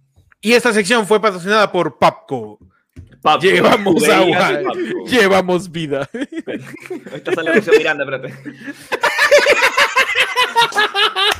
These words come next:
Speaker 1: Mano, eh, exámenes médicos que les han preocupado.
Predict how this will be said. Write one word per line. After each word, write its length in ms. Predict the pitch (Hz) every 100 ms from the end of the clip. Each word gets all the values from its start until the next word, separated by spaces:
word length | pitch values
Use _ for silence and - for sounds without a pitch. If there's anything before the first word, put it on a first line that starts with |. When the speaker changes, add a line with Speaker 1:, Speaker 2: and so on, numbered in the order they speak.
| 359 403 415 415 - 349 370 392 403 403 392 392 392 381 196 214 220 208 180 _
Speaker 1:
Mano, 480 | 190 240 202 170 165
eh, 460 | 185 180 170 170 170
exámenes 380 | 165 240 277 220
médicos 400 | 247 254 240 -
que 120 | 175
les 160 | 156 196
han 120 | 208
preocupado. 640 | 208 165 147 156 156 -